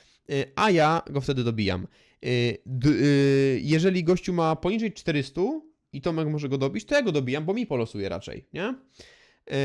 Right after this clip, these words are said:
Y, tak samo dwulówką trzysta dziewięćdziesiąt alfy, a Tomek miał trzysta sześćdziesiąt, tak? Więc, więc łatwiej.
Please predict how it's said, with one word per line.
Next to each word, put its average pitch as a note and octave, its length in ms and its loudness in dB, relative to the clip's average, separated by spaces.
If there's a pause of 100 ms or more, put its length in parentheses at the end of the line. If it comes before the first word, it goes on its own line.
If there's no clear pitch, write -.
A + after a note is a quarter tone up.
Y, - 40 -2
tak G#3 140 0
samo G#3+ 180 0
dwulówką E3+ 580 -2
trzysta E3 340 -4
dziewięćdziesiąt D3 320 -2
alfy, D#3 420 0
a B2+ 300 2
Tomek C3+ 280 0
miał A#2+ 160 -2
trzysta B2+ 300 -4
sześćdziesiąt, C#3+ 600 -2
tak? B2+ 240 0
Więc, A2+ 280 -2
więc A2 260 -2
łatwiej. A#2+ 520 0